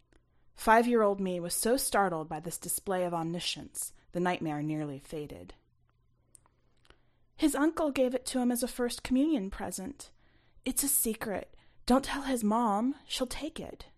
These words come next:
Mom pressed her lips to the top of my head. "Don't bring it here, and don't watch any more videos about the revolution, and I'll keep your secret. Deal?"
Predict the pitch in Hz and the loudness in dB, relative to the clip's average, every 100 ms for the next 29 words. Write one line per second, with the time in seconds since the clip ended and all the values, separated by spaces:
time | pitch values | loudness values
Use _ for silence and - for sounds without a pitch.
0 | _ _ _ _ _ _ 1017 _ _ _ | _ _ _ _ _ _ _ _ _ _
1 | _ _ _ _ _ - 214 240 233 220 | _ _ _ _ _ 2 4 6 2 -2
2 | - 214 190 - - 185 - 165 190 185 | -4 -4 -4 -8 -10 -10 -8 -10 -10 -12
3 | 175 170 190 - - _ _ _ _ _ | -12 -12 -16 -16 -18 _ _ _ _ _
4 | _ _ _ _ _ _ _ _ - 175 | _ _ _ _ _ _ _ _ 0 0
5 | 233 - 285 262 247 - 180 156 151 160 | 0 -2 0 0 -2 -8 -8 -6 -8 -12
6 | - _ _ 170 160 180 214 202 202 208 | -20 _ _ -6 0 0 2 -2 -2 -2
7 | 202 196 190 180 175 170 175 160 - 170 | -2 -2 -4 -4 -4 -6 -6 -8 -6 -6
8 | 165 165 156 - 131 131 156 _ _ - | -6 -6 -8 -10 -12 -14 -16 _ _ -10
9 | 156 156 - 165 - 175 - 156 - - | -8 -8 -8 -14 -12 -12 -10 -12 -14 -18
10 | 453 _ _ _ _ _ _ _ - 160 | -20 _ _ _ _ _ _ _ -8 -4
11 | 185 269 | -2 -4